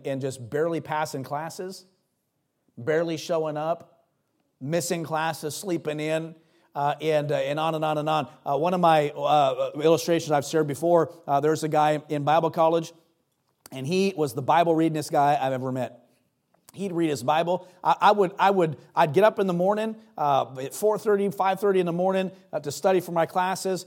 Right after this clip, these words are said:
We had a, uh, a, a bathroom that had a bunch of showers and whatever. It was kind of, uh, for the whole dorm. There was a bathroom in there. He'd be in there with the light on, and he's reading his Bible. Uh, I'd come home from work at one o'clock in the morning,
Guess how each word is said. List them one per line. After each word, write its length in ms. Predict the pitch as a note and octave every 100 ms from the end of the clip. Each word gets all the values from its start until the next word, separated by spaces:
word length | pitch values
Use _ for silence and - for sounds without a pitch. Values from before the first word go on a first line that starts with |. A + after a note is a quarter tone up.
| -
We 140 | D3 D#3
had 240 | D#3 D3+
a, 260 | D3 C#3 B2 - -
uh, 200 | C3+ C3 C#3
a, 300 | C#3+ C3+ C3
a 100 | C3+
bathroom 640 | B2 D3+ F#3 F#3+ F3+ D#3+ C#3+
that 180 | C#3+ C#3
had 280 | D3+ C#3+
a 80 | B2
bunch 320 | B2+ E3 F3+
of 160 | E3 C#3 - -
showers 640 | - F3+ F3 E3+ E3 D3+
and 100 | C#3+
whatever. 400 | D3 D#3+ E3 D#3+
It 80 | C#3
was 140 | C3+
kind 180 | E3 D3
of, 160 | C3+ - -
uh, 100 | C#3
for 180 | - D3
the 100 | C3+
whole 220 | D3+ E3
dorm. 300 | D3+ D#3 D#3
There 100 | C#3+
was 100 | B2+
a 60 | B2+
bathroom 340 | C#3+ D3+ D3
in 80 | D#3
there. 220 | D#3 D#3+ - _ -
He'd 180 | F3+
be 160 | E3 F3+
in 140 | A3
there 120 | G#3+ E3
with 120 | D#3
the 80 | D#3
light 180 | E3+
on, 180 | F3 D3+
and 220 | D#3 D3+
he's 160 | D#3 C#3+
reading 220 | D#3+ E3+
his 140 | D3+ A#2
Bible. 420 | D3+ E3+ B2+ - - -
Uh, 140 | D#3 D#3+
I'd 220 | D#3 E3+
come 160 | F#3+ F#3+
home 200 | F#3+ F3+
from 200 | F#3 E3+
work 260 | G#3+ D#3+
at 140 | D3 C3
one 160 | E3
o'clock 320 | E3+ F#3 E3+
in 60 | F3
the 80 | D#3+
morning, 380 | E3+ G3+ E3